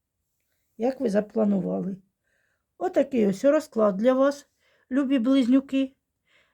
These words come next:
Дякую вам за увагу. Бажаю вам нашої української перемоги,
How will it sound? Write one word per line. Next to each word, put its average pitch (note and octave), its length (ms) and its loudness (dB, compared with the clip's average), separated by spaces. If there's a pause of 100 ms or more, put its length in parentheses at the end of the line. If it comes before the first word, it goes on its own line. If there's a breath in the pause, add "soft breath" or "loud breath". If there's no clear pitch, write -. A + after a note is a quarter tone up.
Дякую B3+ 440 2
вам G#3 200 4
за A3 120 4
увагу. G3 600 2 (2750)
Бажаю C4+ 440 4
вам G#3 160 4
нашої A#3+ 360 2
української A#3 640 0
перемоги, G3 640 0